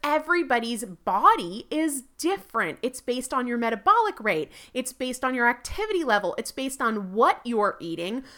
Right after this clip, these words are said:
right? You might have tiny little meals every few hours, or you might have big meals spread out more.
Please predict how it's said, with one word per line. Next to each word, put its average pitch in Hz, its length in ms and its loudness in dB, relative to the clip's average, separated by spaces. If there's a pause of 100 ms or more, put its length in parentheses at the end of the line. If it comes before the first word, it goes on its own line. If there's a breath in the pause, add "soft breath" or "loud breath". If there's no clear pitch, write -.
(100)
right? 269 260 -2 (160 loud breath)
You 320 180 2
might 381 200 0
have 320 320 0
tiny 330 500 -4
little 285 220 -2
meals 349 380 2
every 247 280 -2
few 220 240 -2
hours, 233 380 4
or 269 60 -4
you 262 140 -2
might 254 200 -2
have 247 280 -4
big 226 220 -6
meals 220 300 -6
spread 208 340 -2
out 311 220 4
more. 220 280 0